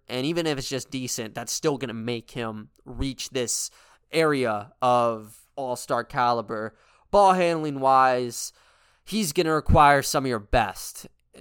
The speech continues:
uh, from a defensive standpoint. You know, you put that flat-footed big on him, he's gonna torch you all game. You need to get that Swiss Army knife or, you know, that lengthy wing that is able to be handsy at the perimeter.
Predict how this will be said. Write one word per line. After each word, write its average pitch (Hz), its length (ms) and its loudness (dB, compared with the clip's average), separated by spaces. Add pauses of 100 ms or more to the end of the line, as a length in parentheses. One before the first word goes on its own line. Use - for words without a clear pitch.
uh, 120 120 -12
from 135 180 -4
a 127 60 -2
defensive 113 500 -6
standpoint. 104 680 -6
You 120 140 -8
know, 127 140 2
you 160 180 -2
put 190 240 4
that 165 260 4
flat-footed 156 580 0
big 143 200 2
on 151 160 2
him, 151 160 -4
he's 151 180 -6
gonna 120 160 -6
torch 147 360 2
you 139 220 -8
all 135 500 2 (160)
game. 104 480 -8
You 151 180 -6
need 165 260 -2
to 165 60 -8
get 147 180 -4
that 143 180 2
Swiss 143 300 -6
Army 139 260 -2
knife 143 300 -2
or, 123 240 -6 (280)
you 131 60 -12
know, 123 120 -2
that 120 220 -4
lengthy 131 480 -6
wing 120 480 -4 (340)
that 120 360 2 (440)
is 131 240 -8
able 160 360 -4
to 127 720 -12
be 127 140 -6
handsy 170 440 -2
at 170 140 -2
the 165 80 -8
perimeter. 151 720 -4